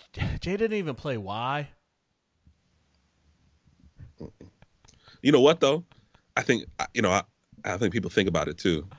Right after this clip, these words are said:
Speaker 2: 'cause Jada just been around so long. He had such a head start on him from being, from being, from being with Bad Boy in the nineties.
Speaker 1: Yo, he
Speaker 2: You know, he played all the, he had all the, he had all, all them joints.
Speaker 1: He didn't though.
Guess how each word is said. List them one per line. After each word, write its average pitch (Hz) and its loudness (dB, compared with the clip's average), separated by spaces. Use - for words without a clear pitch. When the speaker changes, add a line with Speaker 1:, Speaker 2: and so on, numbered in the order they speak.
Speaker 2:
'cause 95 2
Jada 90 2
just 87 -6
been 85 2
around 85 2
so 85 0
long. 78 0
He 104 2
had 87 4
such 90 0
a 87 2
head 90 2
start 95 4
on 85 4
him 78 -6
from 82 -2
being, 82 0
from 85 -4
being, 92 2
from 101 -2
being 95 6
with 82 0
Bad 90 6
Boy 90 -2
in 82 -2
the 76 -4
nineties. 87 -2
Speaker 1:
Yo, - -18
he 127 -20
Speaker 2:
You 107 -6
know, 80 -8
he 95 -8
played 85 2
all 98 6
the, 90 -2
he - -2
had 95 2
all 90 2
the, 85 -4
he 104 0
had 90 0
all, 90 -4
all 90 -2
them 92 0
joints. 139 2
Speaker 1:
He 113 -18
didn't 156 -8
though. 101 -12